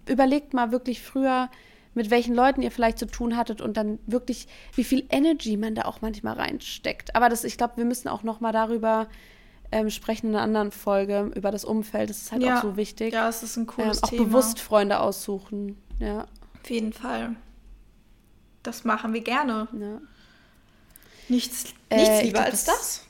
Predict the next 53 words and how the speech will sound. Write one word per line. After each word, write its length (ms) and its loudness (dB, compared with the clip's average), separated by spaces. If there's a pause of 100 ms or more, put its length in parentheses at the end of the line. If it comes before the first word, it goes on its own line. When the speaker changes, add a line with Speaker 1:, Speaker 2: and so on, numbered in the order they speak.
(920)
Speaker 1:
Ja, 260 4
ich 120 -2
find 160 4
es 120 -6
wirklich, 280 2
ey, 220 6
Anna, 220 4
ich 100 -6
sag's 240 0
dir 80 0
ganz 220 2
ehrlich, 300 2
ich 140 -8
hab 120 -8
da 120 0
schon 180 -4
so 100 -2
oft 140 -6
auch 100 -8
mit 140 -2
Leon 220 2
und 100 -2
so 60 -8
drüber 300 -4
gesprochen 560 -6
und, 260 -4
ähm, 140 0
auch 140 -2
so, 120 -6
als 180 -2
ich 100 -6
jetzt 160 -12
meine 120 -2
Schwester 340 -2
wieder 180 -4
zu 140 -12
Besuch 300 -10
war, 180 2 (400)
wenn 140 4
sie 80 4
so 140 4
von 220 -6
ihren 180 -4
Freunden 380 -4
erzählt, 440 -2
da 80 2
seh 180 2
ich 200 -2
mich 320 2
so 240 0
krass 520 -8
wieder. 640 0
Speaker 2:
Mhm. 300 0